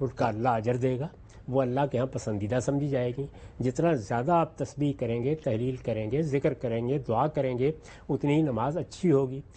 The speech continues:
نماز میں اگر خشوع ہوگا، اللہ تعالیٰ کی طرف زیادہ رجوع ہوگا، آپ کا دل اللہ کے سامنے جھکا ہوا ہوگا، تو وہ نماز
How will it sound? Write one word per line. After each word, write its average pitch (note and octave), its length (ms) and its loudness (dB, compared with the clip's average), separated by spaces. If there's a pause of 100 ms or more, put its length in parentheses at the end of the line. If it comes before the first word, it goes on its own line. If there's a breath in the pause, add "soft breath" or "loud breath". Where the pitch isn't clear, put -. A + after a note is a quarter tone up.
(200 loud breath)
نماز C3 400 4
میں G3 100 4
اگر F#3 160 4
خشوع A#3 460 2
ہوگا، F#2 320 0 (340 loud breath)
اللہ B2+ 280 -2
تعالیٰ C#3+ 340 2
کی E3 80 -4
طرف - 380 -4
زیادہ C#3+ 240 4
رجوع D#3 340 6
ہوگا، G#2 360 -2 (340 loud breath)
آپ B2+ 260 0
کا D#3 120 0 (100)
دل A3+ 140 6
اللہ D#3+ 180 4 (100)
کے C#3 80 -4
سامنے C3+ 300 -2
جھکا G#2+ 260 -2
ہوا F#3 260 4
ہوگا، D3 360 2 (220 loud breath)
تو D3 100 -2
وہ C3+ 120 2
نماز A#2+ 420 0